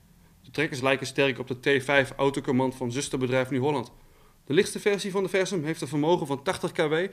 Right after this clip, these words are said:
dat is honderdtien pk. Het vermogen van de zwaarste versie is honderdtwee kW en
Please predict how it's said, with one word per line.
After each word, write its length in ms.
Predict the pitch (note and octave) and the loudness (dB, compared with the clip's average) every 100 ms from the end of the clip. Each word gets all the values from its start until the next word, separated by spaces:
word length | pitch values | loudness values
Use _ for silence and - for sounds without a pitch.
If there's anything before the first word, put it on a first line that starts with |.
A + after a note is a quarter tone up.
| - - _ | -10 -20 _
dat 120 | - | -6
is 100 | - | -2
honderdtien 640 | E3 F3+ F3+ D#3+ - G#3 | 0 0 0 -2 -4 -2
pk. 360 | G3+ F3 D3+ A2+ - - _ _ _ | 0 0 0 -2 -10 -20 _ _ _
Het 160 | B2 | -10
vermogen 360 | - B2 B2+ A#2+ | -2 2 4 2
van 120 | B2 | -2
de 60 | A#2+ | -2
zwaarste 380 | A#2 B2+ C3+ C#3+ | 0 0 0 -2
versie 400 | D#3 D3+ D#3 D#3 | 0 0 -2 -6
is 200 | D3+ B2 | -6 -4
honderdtwee 420 | D3+ C#3 - F3+ | -2 0 0 2
kW 200 | D3 A#2 | 2 2
en 160 | B2+ | 0